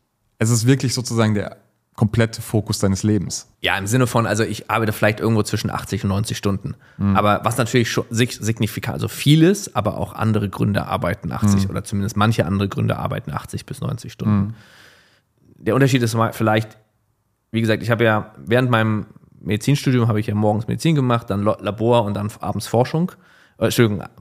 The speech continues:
Speaker 2: nachmittags Forschung, abends dann eigene Firma. Das heißt, ich bin seit Paar und zwanzig gewöhnt, irgendwo zwischen achtzig und neunzig Stunden zu arbeiten.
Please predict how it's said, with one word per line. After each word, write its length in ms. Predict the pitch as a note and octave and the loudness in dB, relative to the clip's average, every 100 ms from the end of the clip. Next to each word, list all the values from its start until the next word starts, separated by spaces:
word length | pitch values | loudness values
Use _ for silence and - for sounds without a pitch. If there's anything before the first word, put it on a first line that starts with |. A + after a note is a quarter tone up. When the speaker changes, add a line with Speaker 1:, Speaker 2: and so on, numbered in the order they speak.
| - | -4
Speaker 2:
nachmittags 360 | A2 A#2+ A2 | 0 0 0
Forschung, 400 | - B2+ - A#2+ | 2 2 2 -2
abends 340 | - A2 A2+ - | 0 -2 -2 -2
dann 320 | G#2+ G#2 A#2 - | -4 -2 -4 -2
eigene 240 | G#2+ G#2+ | 0 2
Firma. 400 | - C3+ G3 - - - - _ _ _ _ | 2 2 2 -2 -14 -20 -20 _ _ _ _
Das 120 | A#2 | 0
heißt, 260 | B2 B2+ - | 2 2 0
ich 120 | B2+ | -2
bin 220 | D3 D#3 | 2 2
seit 640 | C3+ B2+ D3 D#3+ - - - _ _ _ _ - | 4 4 4 2 -2 -14 -20 _ _ _ _ -6
Paar 240 | - C3 | -2 2
und 100 | D3 | 0
zwanzig 760 | - A#2 A#2 - A2 - - - _ _ | 0 2 2 2 -2 -2 -8 -16 _ _
gewöhnt, 480 | - G#2+ A#2 A#2+ B2 | -2 2 6 6 4
irgendwo 300 | G2 A2+ G#2+ | 2 0 0
zwischen 320 | G2+ G#2 A2 | -2 -4 -2
achtzig 340 | - - G#2 - | -4 -4 -6 -4
und 60 | |
neunzig 260 | G2 F#2+ G#2+ | -4 -4 -6
Stunden 260 | - A2 - | -4 -4 -6
zu 120 | - | -6
arbeiten. 440 | D2+ B1+ - - | -6 -6 -8 -12